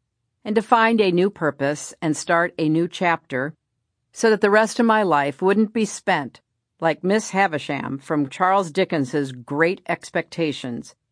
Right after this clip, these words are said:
rattling around my house, obsessing over what might have been.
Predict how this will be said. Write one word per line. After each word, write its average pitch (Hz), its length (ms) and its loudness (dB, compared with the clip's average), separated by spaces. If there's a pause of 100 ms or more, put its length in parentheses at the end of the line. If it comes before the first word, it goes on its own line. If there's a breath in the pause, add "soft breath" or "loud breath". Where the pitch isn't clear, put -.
rattling 190 580 2
around 190 260 2
my 196 140 0
house, 151 580 -4
obsessing 160 640 -2
over 147 280 -2
what 160 340 0
might 139 380 0
have 139 260 -8
been. 123 380 -10